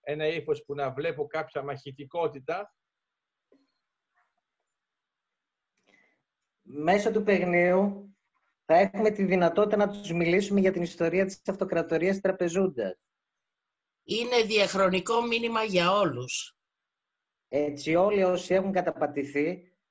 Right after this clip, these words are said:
Speaker 2: θα μάθουν να αντιστέκονται αποτελεσματικά στην προπαγάνδα της λύθης.
Speaker 1: Ωραία.
Speaker 3: Δεν μπορείς να φανταστείς πόσο χαρούμενη είμαι.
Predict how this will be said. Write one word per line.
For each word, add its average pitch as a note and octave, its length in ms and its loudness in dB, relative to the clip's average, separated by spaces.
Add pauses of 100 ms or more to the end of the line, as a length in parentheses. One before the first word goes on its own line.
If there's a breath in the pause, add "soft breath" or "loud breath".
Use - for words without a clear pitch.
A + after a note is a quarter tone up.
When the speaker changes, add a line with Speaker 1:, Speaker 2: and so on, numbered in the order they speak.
Speaker 2:
θα D3 120 -6
μάθουν F#3+ 340 -2
να F#3 60 -2
αντιστέκονται D#3+ 1000 -4
αποτελεσματικά C3+ 840 -4
στην - 140 -14
προπαγάνδα D#3 600 -4
της D3 180 -14
λύθης. D#3 640 -6 (420)
Speaker 1:
Ωραία. A2+ 380 -12 (1300)
Speaker 3:
Δεν C4+ 260 2
μπορείς E4+ 280 4
να B3 120 0
φανταστείς F3+ 520 0
πόσο F3+ 720 0 (300 soft breath)
χαρούμενη D3 720 0
είμαι. C#3+ 320 -8